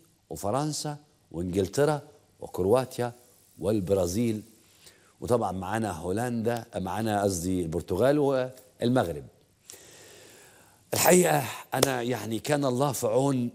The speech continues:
ضيوفي. خليني أقول الكلمتين دول، كان الله في عون ضيوفي النهاردة، الأستاذ زفران المؤذن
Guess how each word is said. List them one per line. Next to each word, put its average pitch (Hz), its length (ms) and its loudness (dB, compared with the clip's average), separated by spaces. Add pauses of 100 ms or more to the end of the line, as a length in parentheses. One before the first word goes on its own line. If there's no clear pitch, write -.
(120)
ضيوفي. 107 520 0 (1600)
خليني 131 240 2
أقول 127 140 2
الكلمتين 113 520 -4
دول، 127 340 -2 (720)
كان 139 260 2
الله 123 400 0
في - 180 -2
عون 120 400 -2
ضيوفي 117 380 0
النهاردة، 90 440 -14 (720)
الأستاذ 90 340 2
زفران 104 400 0
المؤذن 98 640 -6